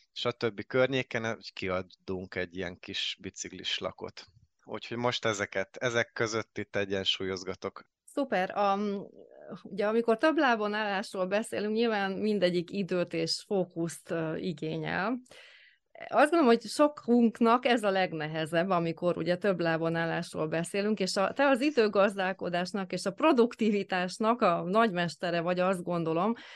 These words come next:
Speaker 2: hogy segíts nekünk abba, hogy hogyan tudod te összehangolni ezt a sokféle tevékenységet.
Speaker 1: Hát igen, ezt, ö,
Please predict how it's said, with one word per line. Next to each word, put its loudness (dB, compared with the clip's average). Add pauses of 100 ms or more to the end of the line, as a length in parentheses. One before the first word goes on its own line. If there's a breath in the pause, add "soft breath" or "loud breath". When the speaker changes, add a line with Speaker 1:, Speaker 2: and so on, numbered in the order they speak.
(120 loud breath)
Speaker 2:
hogy 0
segíts 2
nekünk 0
abba, 4
hogy 2
hogyan 2
tudod 0
te 0
összehangolni -2
ezt -6
a 2
sokféle 0
tevékenységet. -4 (1200)
Speaker 1:
Hát -2
igen, 2
ezt, 0
ö, 4